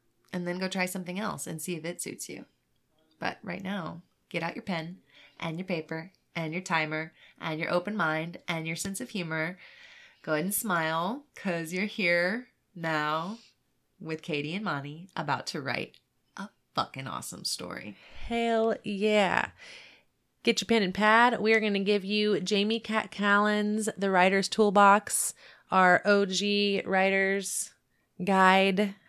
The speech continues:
Speaker 2: what started this whole thing.
Speaker 1: Mm-hmm.
Speaker 2: We are gonna give you the wheels today, which includes a protagonist,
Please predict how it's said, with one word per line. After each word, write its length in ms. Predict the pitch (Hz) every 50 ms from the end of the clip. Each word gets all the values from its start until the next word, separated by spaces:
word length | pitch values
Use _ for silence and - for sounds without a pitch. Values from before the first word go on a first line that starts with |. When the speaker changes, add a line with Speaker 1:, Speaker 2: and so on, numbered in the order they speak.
| -
Speaker 2:
what 220 | 202 196 196 190 -
started 440 | - - 202 185 185 190 202 196
this 120 | 180 190 -
whole 320 | - - - 208 214 226 226
thing. 560 | - - 202 175 160 160 156 165 170 175 170 _ _ - - - 196
Speaker 1:
Mm-hmm. 140 | 190 185 185
Speaker 2:
We 120 | 190 208
are 60 | 208 202
gonna 200 | 208 208 202 202
give 160 | 190 202 185
you 240 | 202 202 208 202 156
the 180 | 175 170 202 202
wheels 500 | 180 202 202 208 208 202 190 185 185 -
today, 540 | - - 170 175 160 160 160 160 - - -
which 240 | 180 190 185 - -
includes 600 | 190 190 190 - 202 196 180 175 175 180 175 - - _ _ -
a 40 | -
protagonist, 1160 | 196 - 208 180 180 - - 220 208 214 208 214 226 220 214 220 226 - - - - - -